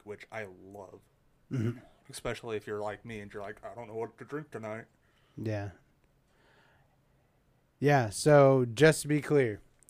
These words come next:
Speaker 2: snake bite, cider, and Guinness. Normally the extra stout.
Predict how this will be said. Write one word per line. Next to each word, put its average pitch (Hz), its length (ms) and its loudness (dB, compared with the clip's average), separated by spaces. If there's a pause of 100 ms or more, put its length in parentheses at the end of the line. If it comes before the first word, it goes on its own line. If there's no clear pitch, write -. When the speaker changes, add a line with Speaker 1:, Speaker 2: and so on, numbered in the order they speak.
(180)
Speaker 2:
snake 160 400 4
bite, 110 300 -4 (1300)
cider, 165 720 4
and 120 220 -4
Guinness. 101 540 -2 (1000)
Normally 135 520 4
the 123 220 -2
extra 117 380 -8
stout. 92 400 -10